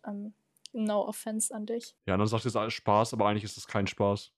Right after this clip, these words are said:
Speaker 1: Es ist wirklich Spaß, aber eigentlich kein Spaß. So,
Speaker 2: Ja.
Speaker 1: ich verstehe halt wirklich, also ich kann's halt, ich kann's halt absolut nicht nachvollziehen, wie Leute keine Serien schauen. Das ist auch wieder so ein Ding, wo ich wieder sagen kann, ich hasse das, ich hasse Filme.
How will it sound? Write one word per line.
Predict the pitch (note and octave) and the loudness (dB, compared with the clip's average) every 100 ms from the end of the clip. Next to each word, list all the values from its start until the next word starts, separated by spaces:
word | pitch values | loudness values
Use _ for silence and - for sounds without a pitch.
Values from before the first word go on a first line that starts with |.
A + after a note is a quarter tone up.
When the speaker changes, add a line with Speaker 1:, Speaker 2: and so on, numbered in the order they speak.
| - | -2
Speaker 1:
Es | A3+ | -2
ist | A3 A3+ | 0 0
wirklich | A3 G#3+ - | 0 0 -6
Spaß, | - G#3 A#3 | 0 0 2
aber | G#3+ | 0
eigentlich | G3+ G3+ - | -2 -6 -8
kein | G#3 G#3 | -8 -6
Spaß. | A3+ G#3+ - | -6 -8 -4
So, | G#3 - _ | -4 -4 _
Speaker 2:
Ja. | A3 G#3 | 2 2
Speaker 1:
ich | - | 2
verstehe | A3 - A3+ | -4 4 4
halt | G3+ G#3+ | 4 8
wirklich, | A#3+ - - - | 8 6 -2 -2
also | G#3 | 0
ich | G#3+ | -2
kann's | - A3 | -4 0
halt, | G#3+ G3+ _ | 0 0 _
ich | - | -16
kann's | - G#3+ G#3 | -8 -4 -4
halt | - | -4
absolut | - - - - - | -8 -8 -6 -6 -6
nicht | G#3+ | -6
nachvollziehen, | B3 - - A#3+ - B3 A#3 A3+ | -4 -4 -4 -6 -4 -4 -4 -2
wie | |
Leute | A3+ A3+ A#3 | -2 -2 -4
keine | A3+ A3 | -6 -2
Serien | A3 A#3+ A#3 A#3 | 6 6 6 -6
schauen. | A3+ A#3 A#3 - _ - - | -4 -4 -6 -8 _ -6 6
Das | B3+ | 8
ist | - C#4+ | 8 4
auch | - | 8
wieder | C#4+ | 8
so | B3 | 8
ein | A#3 | 6
Ding, | A3+ C4+ F#4 _ - | 4 2 0 _ -6
wo | B3 | 0
ich | A#3+ A#3+ | 0 4
wieder | A3+ | 2
sagen | A3+ A3+ | 4 0
kann, | A#3+ A3+ - _ _ _ | 0 -4 -6 _ _ _
ich | A3+ - | -8 -4
hasse | A#3 - C4+ | -2 2 4
das, | C4+ C#4 - | 4 0 -4
ich | B3 - | -6 -4
hasse | - - A3+ | -2 2 0
Filme. | - A3 G#3+ G#3+ | 0 -2 -2 -10